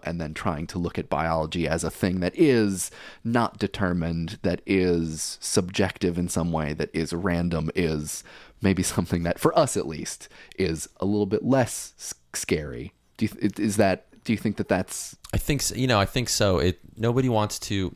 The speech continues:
Speaker 2: it, it, I think it's very uncomfortable in a, in a, a, maybe an existential sense for humans to, to think of themselves as just the actions of really, really complex piles of chemistry.
Speaker 1: For real.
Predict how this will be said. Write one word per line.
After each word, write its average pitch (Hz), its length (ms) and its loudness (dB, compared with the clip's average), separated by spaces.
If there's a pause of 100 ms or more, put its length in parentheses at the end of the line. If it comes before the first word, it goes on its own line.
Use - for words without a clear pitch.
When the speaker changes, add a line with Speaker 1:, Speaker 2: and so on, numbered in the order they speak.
(100)
Speaker 2:
it, - 200 -4
it, - 260 -4
I 107 60 0
think 160 220 -4
it's 135 120 -6
very 110 280 2
uncomfortable 87 720 -2
in 80 160 -2
a, 73 100 -2 (1600)
in 120 140 -2
a, 92 200 0 (280)
a, - 80 -8 (240)
maybe 120 200 -2
an 120 80 -2
existential 104 600 -4
sense 95 320 0
for 95 140 0
humans 95 420 -2
to, - 160 -4
to - 180 -8
think 110 300 -4
of 98 140 -2
themselves 90 580 -2
as 85 560 -4 (200)
just - 260 -2
the - 160 -4
actions 80 580 -6
of 85 320 -6 (1000)
really, 110 640 0
really 107 640 2
complex 90 800 -2
piles - 500 -4
of - 140 -6
chemistry. - 480 -6
Speaker 1:
For 101 160 -2
real. 87 280 0